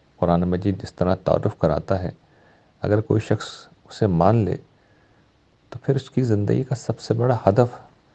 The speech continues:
जन्नत में जाना बन जाएगा। और अगर हम जहन्नुम को मानते हैं, उस पर ईमान रखते हैं,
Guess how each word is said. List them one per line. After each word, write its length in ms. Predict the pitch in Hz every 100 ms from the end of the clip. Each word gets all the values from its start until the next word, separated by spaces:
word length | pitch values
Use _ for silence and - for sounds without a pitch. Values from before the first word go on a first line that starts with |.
| _ _ _ -
जन्नत 420 | 95 104 107 113 -
में 80 | 98
जाना 260 | 82 85
बन 160 | 76 76
जाएगा। 420 | - - - - - _ _ _ _ _ _ _ _ _ -
और 300 | 92 87 87
अगर 200 | 90 110
हम 140 | 117
जहन्नुम 440 | 104 87 95 123 143
को 260 | 117 98 - _ -
मानते 340 | 90 92 90
हैं, 80 | 101
उस 120 | 95
पर 160 | - 90
ईमान 360 | 85 80 104 104
रखते 260 | - -
हैं, 180 | 85 82